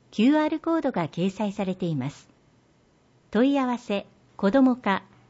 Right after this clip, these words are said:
電話、零九八八八九の七零二八。企画展、戦後八十年、今更聞けない沖縄戦開催。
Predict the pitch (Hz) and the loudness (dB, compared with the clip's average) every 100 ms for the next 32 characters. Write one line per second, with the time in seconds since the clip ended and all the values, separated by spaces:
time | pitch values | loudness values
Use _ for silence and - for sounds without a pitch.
0 | - 185 247 233 214 202 202 _ _ _ | -4 0 2 2 0 -2 -8 _ _ _
1 | 170 254 302 - 302 262 180 165 - 160 | 2 2 2 0 0 0 -2 -12 -8 -8
2 | - _ _ _ - 185 190 294 269 294 | -8 _ _ _ -10 -8 -6 -6 -4 -6
3 | - - - 196 143 - 233 165 - 156 | -8 -10 -2 0 -2 -2 -2 -4 -4 -2
4 | 190 269 302 294 240 151 135 196 254 254 | 2 2 2 2 0 0 2 4 4 0
5 | 240 - 147 - _ _ _ _ _ _ | -8 -8 -12 -12 _ _ _ _ _ _
6 | _ - _ _ _ _ _ _ - - | _ -20 _ _ _ _ _ _ -18 0
7 | 320 - - 196 160 - - _ _ _ | 0 0 -4 -2 -2 -6 -14 _ _ _
8 | _ - - 240 302 311 277 277 277 262 | _ -6 2 2 4 0 -2 -4 -2 0
9 | 269 233 170 139 - _ _ - 170 262 | 2 2 0 -2 -6 _ _ -4 0 0
10 | 269 285 277 - - 233 226 202 185 - | 2 0 0 -6 -2 0 0 -2 -4 -10
11 | - 262 294 277 269 262 240 220 - - | 0 2 4 4 0 0 0 0 -4 -6
12 | 185 202 - 180 147 | -4 -4 -2 -2 -2